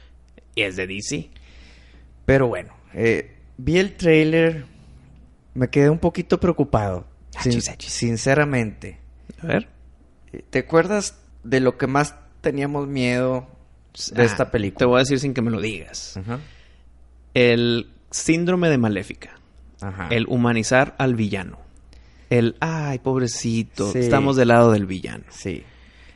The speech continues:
Speaker 1: Mira.
Speaker 2: Que más o menos con Venom también pasó, ¿verdad?
Speaker 1: Con Venom pasó, pasó con Maléfica. Fíjate esta tendencia, qué gran tendencia que ahorita que trajiste a Venom. Pasó con Maléfica, Venom,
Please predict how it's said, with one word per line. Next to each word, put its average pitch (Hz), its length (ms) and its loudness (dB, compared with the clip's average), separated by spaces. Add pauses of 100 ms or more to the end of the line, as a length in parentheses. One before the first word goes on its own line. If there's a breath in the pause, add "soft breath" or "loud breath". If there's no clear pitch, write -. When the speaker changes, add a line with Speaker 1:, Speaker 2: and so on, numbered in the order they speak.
Speaker 1:
Mira. 107 300 0 (120)
Speaker 2:
Que 147 120 -2
más 165 200 -2
o 185 60 -4
menos 165 360 -2
con 127 320 -8
Venom 113 320 0
también 104 340 -6
pasó, 80 460 -10
¿verdad? - 240 -16
Speaker 1:
Con 101 240 -4
Venom 101 280 0
pasó, 127 420 -4
pasó 113 240 -6
con 110 140 -4
Maléfica. 131 580 -2 (100)
Fíjate 180 500 -4
esta 175 240 -2
tendencia, 131 520 0
qué 139 120 0
gran 139 220 0
tendencia 131 300 -2
que 135 80 0
ahorita 120 180 2
que - 140 -8
trajiste 107 340 -4
a 110 40 0
Venom. 104 260 -4 (480 soft breath)
Pasó 113 260 -2
con 175 160 -2
Maléfica, 180 600 0 (240)
Venom, 190 480 0